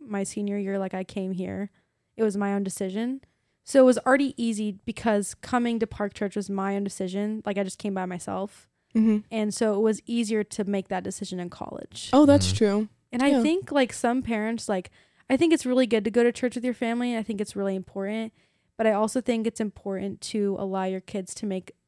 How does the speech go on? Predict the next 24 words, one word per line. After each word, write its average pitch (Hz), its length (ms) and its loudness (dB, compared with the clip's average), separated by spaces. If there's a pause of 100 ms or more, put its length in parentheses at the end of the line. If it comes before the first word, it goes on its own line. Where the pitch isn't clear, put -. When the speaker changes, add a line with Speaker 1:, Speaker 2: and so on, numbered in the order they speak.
(100)
Speaker 1:
their 202 180 -2
own 202 100 -4
decisions 202 520 -6
that 185 220 -6 (220)
can 214 180 -4
affect - 440 -8
them - 320 -12 (460)
later 202 360 -4
in 196 120 -10
life, - 280 -10
like 196 180 -4 (180)
picking 202 500 -6 (480)
your 226 80 -4
own 202 140 -6
church. - 280 -6
It 240 40 0
was 214 80 -2
like, 208 140 -4
it 233 60 -6
may 320 120 2
not 370 160 0
be 226 100 0
for 220 120 -4
everybody 214 560 -4